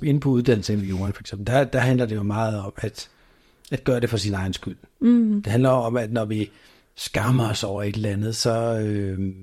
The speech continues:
Speaker 1: så har det en enorm magt over os. Men hvis vi siger det højt, så en masse mennesker hører det, så mister det ret meget sin magt.
Speaker 2: Mhm.
Speaker 1: Fordi det, skam handler jo meget om, hvordan vi tror, andre mennesker ser på os, eller hvad de tænker om os, og sådan nogle ting.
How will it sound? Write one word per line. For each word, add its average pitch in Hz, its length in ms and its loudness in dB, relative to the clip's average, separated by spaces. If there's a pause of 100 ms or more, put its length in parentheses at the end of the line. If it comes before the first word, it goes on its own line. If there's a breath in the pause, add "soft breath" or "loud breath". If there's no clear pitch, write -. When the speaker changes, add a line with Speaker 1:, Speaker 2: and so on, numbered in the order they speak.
(360)
Speaker 1:
så - 140 -2
har 131 140 2
det 120 120 0
en 117 80 0
enorm 113 380 0
magt 123 260 -2
over 95 260 -2
os. - 300 -12 (720 soft breath)
Men 135 120 4
hvis 120 220 0
vi 110 40 -2
siger 143 260 2
det 156 100 0
højt, - 540 -8 (400)
så - 160 -2
en 107 100 2
masse 131 240 4
mennesker 104 320 2
hører 98 220 -4
det, 101 100 -12 (1080)
så - 120 -2
mister 131 400 2
det 127 160 0
ret 98 140 -4
meget 104 200 -2
sin 95 160 0
magt. - 440 -6 (400)
Speaker 2:
Mhm. 240 240 6
Speaker 1:
Fordi 220 120 0
det, 123 240 0
skam 135 240 0
handler 120 180 2
jo 110 60 0
meget 117 260 2
om, 107 60 0
hvordan 107 260 -2
vi 117 60 -4
tror, - 240 -10
andre 110 200 -2
mennesker 107 320 -4
ser 214 240 2
på 117 220 0
os, 101 200 -4
eller 98 160 -2
hvad 104 120 -2
de 104 120 -6
tænker 180 340 2
om 104 200 0
os, 101 160 -4
og 117 60 -2
sådan 104 140 -4
nogle 104 140 0
ting. 107 200 -2